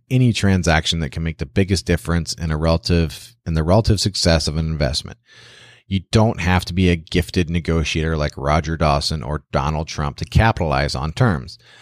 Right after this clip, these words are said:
It's about understanding the financial fundamentals of a transaction, knowing which elements are flexible, and being systematic about getting all you can from every deal. It's also about knowing when to walk away. Remember, you make your money going in,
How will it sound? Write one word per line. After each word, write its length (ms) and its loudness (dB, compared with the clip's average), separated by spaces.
It's 120 -8
about 240 2
understanding 680 2
the 80 0
financial 520 -2
fundamentals 720 -2
of 80 -6
a 60 -4
transaction, 880 0
knowing 640 4
which 220 0
elements 380 2
are 100 4
flexible, 640 -2
and 180 -6
being 200 -2
systematic 680 0
about 240 -2
getting 240 -2
all 200 0
you 140 0
can 280 0
from 160 -10
every 220 -8
deal. 320 2
It's 220 -6
also 260 4
about 200 2
knowing 320 0
when 180 -2
to 100 -8
walk 260 -6
away. 360 -4
Remember, 320 0
you 200 2
make 280 4
your 120 4
money 280 4
going 420 2
in, 380 2